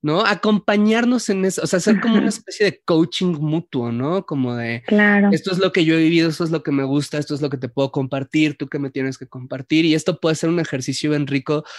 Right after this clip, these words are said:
Speaker 1: con amistades, con parejas, en Twitter, en foros, en donde sea. Y una tercera, creo, sería como, eh, sobre todo a las personas que tengan algún tipo de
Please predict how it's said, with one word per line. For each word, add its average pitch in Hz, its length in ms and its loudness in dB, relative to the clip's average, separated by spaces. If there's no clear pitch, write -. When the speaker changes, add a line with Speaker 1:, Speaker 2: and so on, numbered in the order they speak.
Speaker 1:
con 208 160 2
amistades, 147 760 2
con 131 200 -6
parejas, 143 680 -2
en 135 160 -2
Twitter, 147 500 0
en 131 160 -2
foros, 143 580 -2
en 127 300 -4
donde 135 300 -2
sea. 160 340 -4
Y 165 120 2
una 190 140 4
tercera, 190 500 2
creo, 170 280 0
sería 156 460 0
como, 131 600 -4
eh, 135 460 2
sobre 135 200 -4
todo 175 100 4
a - 20 6
las 170 160 2
personas 151 580 0
que 127 320 -2
tengan 160 320 2
algún 151 300 2
tipo 151 260 -2
de 131 300 0